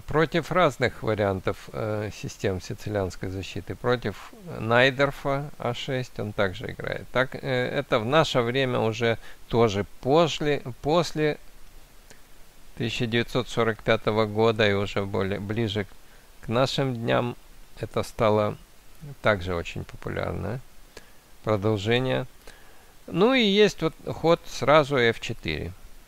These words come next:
Э, то есть, м, белые пока не определяют, где они, куда они поставят своих слонов, и сразу ставят пешку на Ф четыре. Всё это возможно в этой позиции.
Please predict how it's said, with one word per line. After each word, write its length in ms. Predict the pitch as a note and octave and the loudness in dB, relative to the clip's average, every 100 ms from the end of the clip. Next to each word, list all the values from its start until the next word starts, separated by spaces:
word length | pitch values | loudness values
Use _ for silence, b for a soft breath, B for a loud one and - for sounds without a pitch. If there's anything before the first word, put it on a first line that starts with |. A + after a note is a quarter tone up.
| - - - - - - | -20 -20 -20 -18 -14 -8
Э, 340 | A#2+ A2+ G#2 A2 C3+ D#3 D#3+ - | -4 -2 -2 -6 -12 -18 -20 -14
то 60 | - | -10
есть, 360 | G2 - - - G#2 - - - - - - - | -10 -10 -18 -18 -20 -20 -20 -20 -18 -18 -18 -16
м, 260 | B2 A#2 - - - - | -14 -14 -16 -20 -20 -12
белые 420 | A#2+ B2 A#2 A#2 | -2 0 2 0
пока 320 | - G#2 A#2 | -2 -6 -2
не 160 | G#2+ G#2+ | 0 0
определяют, 720 | G2 G#2 G2+ A#2 B2 D#3+ D#3+ | 0 -4 -2 -2 2 4 2
где 360 | C3+ A2+ A2+ B2+ | 0 -4 2 4
они, 260 | B2 A#2+ A2 - - - C#3+ - - - - - | 4 2 0 -8 -20 -18 -16 -16 -20 -20 -20 -16
куда 280 | - B2 B2 | -8 2 4
они 180 | A#2+ A#2+ | 6 2
поставят 580 | - A2+ - A2+ A2 G#2+ | 0 0 4 6 6 2
своих 340 | - G#2+ G#2 | 0 0 0
слонов, 600 | - G2+ G2+ A#2 F#3 - - b b b b b b - - - D3+ | -4 -2 0 2 0 -2 -18 b b b b b b -20 -20 -18 -8
и 220 | C3 D3+ | -4 -4
сразу 420 | - - A2+ B2+ | -2 0 0 -2
ставят 400 | A2 - G#2+ G2 | -8 -2 -2 -2
пешку 380 | - - - - | -4 -8 -8 -8
на 100 | - | -6
Ф 140 | - | -8
четыре. 340 | - - - - - - - B B B B B B B - | -10 -16 -16 -18 -20 -20 -20 B B B B B B B -10
Всё 200 | - F3+ | 4 6
это 240 | F3 C3 | 6 6
возможно 560 | A#2 G#2 G#2 G2+ F2+ G2 | 4 2 2 0 2 2
в 40 | |
этой 240 | F#2+ - | 0 -2
позиции. 720 | - A#2 A#2 G3+ - G3+ G3 | -4 -2 4 4 4 2 2